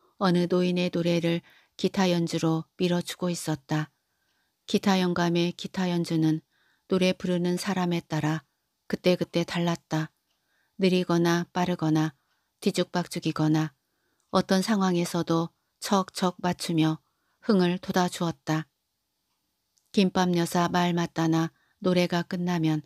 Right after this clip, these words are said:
소주 한 잔을 따라주었다. 소주잔을 받은 노인은 한 모금에 탁 털어놓은 후 새우깡 세 개를 받으며 활짝 웃었다. 그 웃음과 동시에 다음 사람의 노래가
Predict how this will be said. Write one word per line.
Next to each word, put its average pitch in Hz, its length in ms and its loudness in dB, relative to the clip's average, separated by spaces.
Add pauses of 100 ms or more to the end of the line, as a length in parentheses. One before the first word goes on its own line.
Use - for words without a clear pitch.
(420)
소주 185 300 0
한 185 160 2
잔을 170 360 2
따라주었다. 170 880 -4 (800)
소주잔을 190 640 2
받은 175 320 -2
노인은 165 480 2 (440)
한 196 200 0
모금에 175 540 0 (280)
탁 196 340 0
털어놓은 185 600 0
후 160 200 2 (500)
새우깡 180 580 2
세 185 160 -2
개를 180 320 0
받으며 160 580 0 (380)
활짝 175 640 0
웃었다. 156 600 -4 (1160)
그 180 420 2
웃음과 185 500 0
동시에 170 640 -2 (360)
다음 185 300 2
사람의 180 560 0
노래가 165 540 0